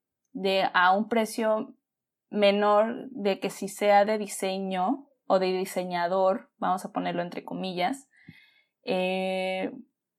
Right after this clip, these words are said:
efectivamente va a ser diferente el, el precio adquirido o el precio que vamos a, a, a detonar, ¿no? Creo que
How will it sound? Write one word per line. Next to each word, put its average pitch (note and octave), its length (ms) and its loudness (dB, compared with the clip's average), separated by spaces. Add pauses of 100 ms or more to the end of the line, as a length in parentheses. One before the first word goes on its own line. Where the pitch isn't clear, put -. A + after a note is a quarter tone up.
(100)
efectivamente A3 800 0
va G#3+ 60 6
a G3+ 40 2
ser F3+ 180 -4
diferente G#3+ 520 0 (800)
el, F3+ 380 -4
el F#3 160 -4
precio G3 320 0
adquirido G3 600 -2
o F3+ 140 -2
el F3+ 100 -2
precio F#3 440 -6
que F#3 160 -6
vamos F3+ 500 -2
a, F3 320 -2
a, F3 540 -4 (460)
a F#3 140 -2
detonar, F#3+ 520 0 (220)
¿no? G#3+ 260 -4
Creo A3+ 200 -2
que A#3 260 4